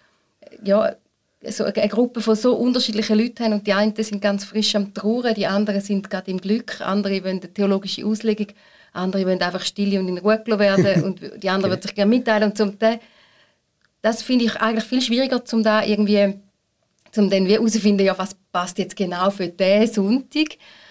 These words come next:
Speaker 1: als wenn ich eben Kasuale, also einen bestimmten Fall auch habe
Speaker 2: Ja.
Speaker 1: oder einen Sinn, warum rede ich jetzt da zu diesen Menschen? Was ist jetzt gerade passiert, wo, wo, wo ich könnte in Wort fassen?
Speaker 2: Mhm. Weisst, ich merke das auch, wenn ich jetzt so,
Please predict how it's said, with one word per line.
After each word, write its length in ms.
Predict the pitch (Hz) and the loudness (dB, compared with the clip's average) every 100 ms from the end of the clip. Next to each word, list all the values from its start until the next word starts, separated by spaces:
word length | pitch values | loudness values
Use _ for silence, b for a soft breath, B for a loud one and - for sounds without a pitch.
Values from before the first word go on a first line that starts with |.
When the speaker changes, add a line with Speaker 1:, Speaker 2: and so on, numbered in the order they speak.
| B - | B -2
Speaker 1:
als 180 | 208 | 0
wenn 160 | 208 208 | 4 4
ich 80 | 202 | 4
eben 220 | 196 175 | 2 -2
Kasuale, 680 | - 170 185 170 208 254 262 | -4 -6 -2 0 0 0 0
also 140 | 202 | -2
einen 80 | 175 | -4
bestimmten 680 | 175 - 208 214 214 185 - | -6 0 2 2 2 -2 -2
Fall 440 | - - 180 220 | -8 -4 2 2
auch 240 | - 220 202 | 2 0 0
habe 200 | 190 254 - b b b | -2 -4 -8 b b b
Speaker 2:
Ja. 100 | - | -4
Speaker 1:
oder 120 | - | 0
einen 140 | 190 180 | 0 0
Sinn, 300 | 208 240 254 | 2 2 2
warum 320 | 180 175 226 | 0 2 2
rede 320 | 226 185 202 220 | 2 0 0 0
ich 140 | 214 | 0
jetzt 260 | 202 - 175 | -2 -4 -4
da 240 | 175 196 196 | -2 -4 -6
zu 120 | 190 | -8
diesen 240 | 170 175 | -8 -8
Menschen? 360 | 165 165 170 170 | -8 -10 -10 -10
Was 160 | 185 220 | -6 -2
ist 120 | 214 | 2
jetzt 200 | 214 214 | 2 2
gerade 140 | 220 | -2
passiert, 500 | - 202 214 208 208 b b b b b | -2 0 0 0 -2 b b b b b
wo, 140 | 208 185 | -14 -6
wo, 140 | 190 190 | -4 0
wo 80 | 196 | 0
ich 200 | 185 - | 0 -2
könnte 280 | 185 175 | -6 -4
in 80 | 175 | -4
Wort 240 | 156 151 - | -4 -4 -8
fassen? 500 | 208 202 - - 165 | -12 -12 -18 -20 -16
Speaker 2:
Mhm. 260 | 98 95 117 B B B B B | -8 -8 -10 B B B B B
Weisst, 120 | 135 | -2
ich 60 | 147 | 2
merke 200 | 151 139 | 0 0
das 120 | 120 | 0
auch, 100 | 123 123 | 0 2
wenn 60 | |
ich 80 | 120 | 0
jetzt 160 | 117 - | -2 0
so, 160 | 110 | -2